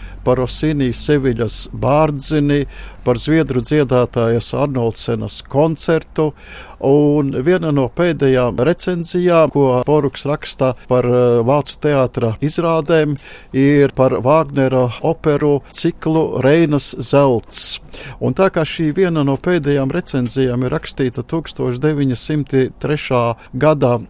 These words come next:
vidū, tad es ļoti pieļauju, ka tā varētu būt recenzija vai izrāde, precīzāk runājot, kuru Poruks varbūt ir apmeklējis kopā ar, eh, savu dzīvesbiedri Ernestīni,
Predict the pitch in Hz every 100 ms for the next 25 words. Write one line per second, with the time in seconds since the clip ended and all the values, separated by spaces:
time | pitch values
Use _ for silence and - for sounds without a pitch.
0 | - 135 202 180 131 92 82 - 143 143
1 | 185 196 165 - 170 180 175 165 160 160
2 | 143 139 131 156 170 147 165 147 - 147
3 | 123 170 151 - - - 160 165 175 170
4 | 165 151 170 170 160 147 - - 135 135
5 | - 185 175 131 101 92 98 - 127 117
6 | 113 107 107 104 135 123 117 107 107 107
7 | - - - 147 147 143 131 123 - 156
8 | 185 170 - 156 143 139 143 160 - 160
9 | 156 151 139 - 165 151 151 139 135 113
10 | 120 120 - 143 127 127 120 185 160 151
11 | 139 156 151 139 151 143 - 127 170 165
12 | 170 - - 180 175 170 165